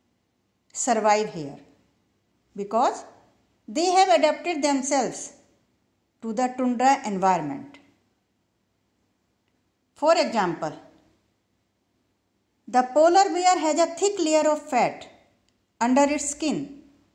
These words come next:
that saves it from the bitter cold. थोड़ी सी फिजिकल एक्टिविटी करते ही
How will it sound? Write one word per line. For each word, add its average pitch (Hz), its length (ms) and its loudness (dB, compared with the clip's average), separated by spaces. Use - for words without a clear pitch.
that 202 260 -2
saves 269 420 -2
it 330 340 -8
from 359 300 0
the 359 160 4
bitter 320 320 2
cold. 185 280 2
थोड़ी 381 220 4
सी 427 120 0
फिजिकल 359 420 0
एक्टिविटी 339 500 0
करते 302 340 2
ही 277 180 -2